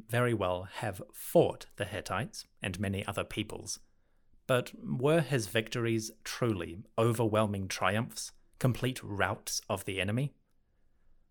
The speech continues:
That is trickier to pin down. Looking at the bigger picture, there are a few possibilities for the outcome of this war. The first option is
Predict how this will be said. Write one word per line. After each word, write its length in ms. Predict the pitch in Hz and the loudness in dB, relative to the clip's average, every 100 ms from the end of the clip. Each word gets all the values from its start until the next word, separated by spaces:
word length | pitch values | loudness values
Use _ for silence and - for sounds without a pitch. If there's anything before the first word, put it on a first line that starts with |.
| _ - | _ 2
That 160 | 214 | 2
is 120 | 269 | 2
trickier 440 | - 151 147 131 120 | 0 0 2 2 2
to 80 | 107 | 2
pin 280 | - 104 | -2 -2
down. 320 | 87 80 87 95 - _ _ _ | -2 -4 -6 -12 -18 _ _ _
Looking 300 | 160 170 208 | -2 4 4
at 120 | 170 - | 4 2
the 140 | 131 | 0
bigger 280 | 107 107 101 | 2 2 2
picture, 580 | - 95 - 87 95 127 131 | -2 -4 -4 -4 -4 -4 -2
there 180 | 123 | 2
are 280 | 123 123 120 | 4 4 2
a 80 | 127 | -2
few 260 | - - 143 | -2 2 2
possibilities 960 | 143 123 123 104 92 90 104 107 - - | 2 0 2 -2 -2 -4 -4 -4 -4 -6
for 140 | - | -4
the 160 | 113 113 | -2 0
outcome 440 | 123 117 - 98 104 | 0 0 -4 -6 -4
of 220 | 90 - | -6 -6
this 300 | - - - | -6 -6 -2
war. 300 | 104 80 - - _ _ _ _ _ | -2 -2 -8 -16 _ _ _ _ _
The 80 | 143 | -4
first 340 | - 185 180 - | 4 6 6 2
option 420 | 98 - 92 95 | 0 -4 -6 -6
is 320 | - 98 95 | -4 -2 -2